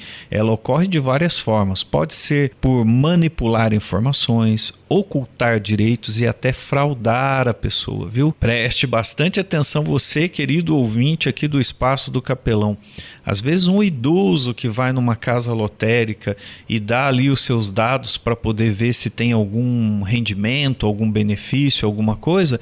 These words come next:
a-, aquele caixa que tá do outro lado, já vi várias fraudes a serem, serem denunciadas, ele diz rapidamente, "Não, não, não tem nada pro senhor, infelizmente o senhor tem que procurar o banco." E na sequência já faz o saque pra pessoa e coloca aquele dinheiro no bolso.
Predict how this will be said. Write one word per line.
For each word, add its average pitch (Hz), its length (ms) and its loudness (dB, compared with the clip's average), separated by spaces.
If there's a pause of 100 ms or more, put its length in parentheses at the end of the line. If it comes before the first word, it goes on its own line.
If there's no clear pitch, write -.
a-, 110 420 -2
aquele 151 420 -2
caixa 151 580 -2
que 131 140 -4
tá 110 160 0
do 110 160 2
outro 113 240 0
lado, 120 320 0
já 110 200 0
vi 107 200 -2
várias 123 640 0
fraudes 107 440 0
a 104 60 0
serem, 110 400 -2
serem 110 420 0
denunciadas, 104 1120 0
ele 131 180 0
diz 143 560 0
rapidamente, 127 800 0
"Não, 160 200 2
não, 151 180 0
não 151 140 0
tem 156 200 -2
nada 135 380 0
pro - 100 -8
senhor, 110 460 0
infelizmente 120 520 -2
o - 20 -2
senhor 139 120 -2
tem 143 140 -4
que - 100 -10
procurar 135 380 -2
o 135 100 2
banco." 110 480 0 (360)
E 117 120 0
na 135 300 0
sequência 151 720 0
já 147 140 0
faz 131 380 -2
o 135 60 0
saque - 460 -2
pra 117 180 -2
pessoa 139 480 0
e 135 60 -2
coloca 123 420 0
aquele 117 320 0
dinheiro 110 380 2
no 123 100 2
bolso. 110 400 -4